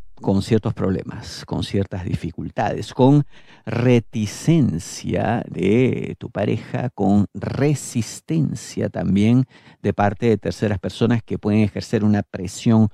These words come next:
social difícil de resistir. Entonces, acá tendrás, pues, oye, oposición por todos los flancos, ¿no? Eh,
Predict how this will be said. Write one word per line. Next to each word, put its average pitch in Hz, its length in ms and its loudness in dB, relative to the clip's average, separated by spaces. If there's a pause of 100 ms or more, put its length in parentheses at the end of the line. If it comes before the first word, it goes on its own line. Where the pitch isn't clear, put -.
(240)
social 110 1120 0 (500)
difícil 110 1300 -2
de 85 260 -8
resistir. - 680 -10 (640)
Entonces, 117 560 0
acá 123 320 0
tendrás, 123 420 2
pues, - 320 -8
oye, 135 360 2
oposición 131 680 2
por 101 220 0
todos 143 200 4
los 117 120 4
flancos, - 640 -4
¿no? 143 320 4 (680)
Eh, 101 420 4